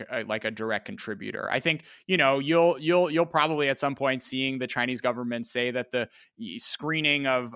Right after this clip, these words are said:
uh, of foreign money coming into U S education institutions is racist. Um, you'll say, you, you'll see that this money is kind of escalating a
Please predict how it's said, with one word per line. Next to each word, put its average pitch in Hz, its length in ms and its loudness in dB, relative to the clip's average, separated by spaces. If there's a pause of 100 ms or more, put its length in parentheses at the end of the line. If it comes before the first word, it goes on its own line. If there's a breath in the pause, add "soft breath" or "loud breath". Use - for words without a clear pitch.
uh, 117 640 0
of 123 140 -2
foreign 139 340 0
money 131 280 2
coming 127 260 0
into 123 220 -4
U 120 160 2
S 120 280 0 (280 soft breath)
education 127 480 2
institutions 123 640 -4
is 120 120 -8
racist. 101 680 -2 (280 loud breath)
Um, 110 400 4
you'll 120 160 0
say, 123 720 4
you, 135 160 -4
you'll 135 240 -2
see 147 220 2
that 131 180 0
this 139 160 0
money 139 260 2
is 127 140 0
kind 127 180 2
of 123 60 -2
escalating 131 720 2
a 117 120 2